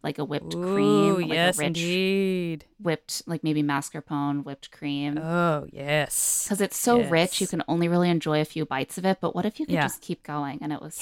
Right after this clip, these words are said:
Speaker 2: Yes.
Speaker 1: still good?
Speaker 2: This is what I'm saying. Brilliant. Brilliant.
Speaker 1: That's what I want.
Speaker 2: Okay, perfect. Uh, you spoke of your wonderful husband. All due respect to him, this
Speaker 1: <laughs>
Speaker 2: is a mash game. There is gonna be some romance. This could be short-term, long-term,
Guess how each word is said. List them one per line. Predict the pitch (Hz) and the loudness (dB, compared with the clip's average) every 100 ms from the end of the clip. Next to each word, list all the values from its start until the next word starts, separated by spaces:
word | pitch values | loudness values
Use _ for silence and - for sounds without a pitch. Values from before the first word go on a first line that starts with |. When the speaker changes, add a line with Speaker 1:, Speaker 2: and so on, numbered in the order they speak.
| - | -4
Speaker 2:
Yes. | 151 - | -2 0
Speaker 1:
still | 147 147 | 0 -2
good? | 151 - _ _ _ | -8 -14 _ _ _
Speaker 2:
This | 156 160 - | -12 -6 -6
is | - | -8
what | - - - | -14 -14 -12
I'm | - | -6
saying. | - - - - - - - - - - | -4 -4 -6 -12 -14 -18 -20 -20 -20 -14
Brilliant. | - 196 170 156 139 - _ | 2 4 4 2 -2 -10 _
Brilliant. | 175 165 135 | 2 2 2
Speaker 1:
That's | - | -2
what | |
I | 170 | -2
want. | 156 | -2
Speaker 2:
Okay, | - | -6
perfect. | - 208 104 - - - - - - | 4 4 4 -10 -16 -20 -20 -18 -2
Uh, | - 208 202 190 190 - | 6 8 8 8 4 0
you | - 220 | 0 0
spoke | - 262 240 | 4 4 4
of | 202 | 4
your | 185 165 | 4 4
wonderful | 165 156 156 | 2 0 -2
husband. | 151 143 147 139 _ | -4 -4 -4 -8 _
All | - 262 277 269 269 262 254 247 233 | 6 10 12 12 12 12 12 12 10
due | 202 175 | 6 4
respect | 170 - 156 | 0 -2 -6
to | 156 | -2
him, | 156 | 2
this | 151 156 277 | 6 10 10
Speaker 1:
<laughs> | - | 8
Speaker 2:
is | 180 180 | 6 6
a | 175 | 6
mash | 165 151 151 | 4 4 2
game. | 165 156 | 2 4
There | 175 180 - | 4 4 2
is | 220 226 226 220 196 | 6 10 10 8 6
gonna | 214 190 | 4 4
be | 202 | 4
some | 190 175 | 4 6
romance. | 170 165 165 - - - | 6 6 2 0 -12 2
This | 277 269 | 4 6
could | 233 | 6
be | 208 | 4
short-term, | - 208 202 208 190 180 | 6 4 6 6 4 4
long-term, | 170 170 175 180 170 165 | 4 4 4 2 4 4